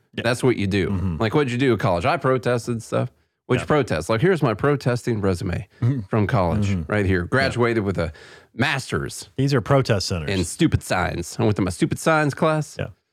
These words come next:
Speaker 2: So
Speaker 1: I, I have an off-topic thing real quick.
Speaker 2: Okay.
Speaker 1: I don't understand the Free Palestine thing.
Speaker 2: No?
Speaker 1: Because as far as I knew, before Hamas paraglided over the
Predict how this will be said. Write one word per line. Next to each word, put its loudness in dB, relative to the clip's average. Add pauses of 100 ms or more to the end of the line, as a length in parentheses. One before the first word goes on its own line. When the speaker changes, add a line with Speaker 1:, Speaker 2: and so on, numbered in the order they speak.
(220)
Speaker 2:
So 2
Speaker 1:
I, 2
I 4
have 4
an 2
off-topic 0 (400)
thing -2
real -4
quick. -6 (120)
Speaker 2:
Okay. 2
Speaker 1:
I 4
don't 2
understand 2
the -2
Free -2
Palestine -4
thing. -12 (420)
Speaker 2:
No? 2 (240)
Speaker 1:
Because 0 (840)
as -4
far 4
as 4
I 6
knew, 4
before 2 (320)
Hamas 0 (680)
paraglided 4
over 4
the 0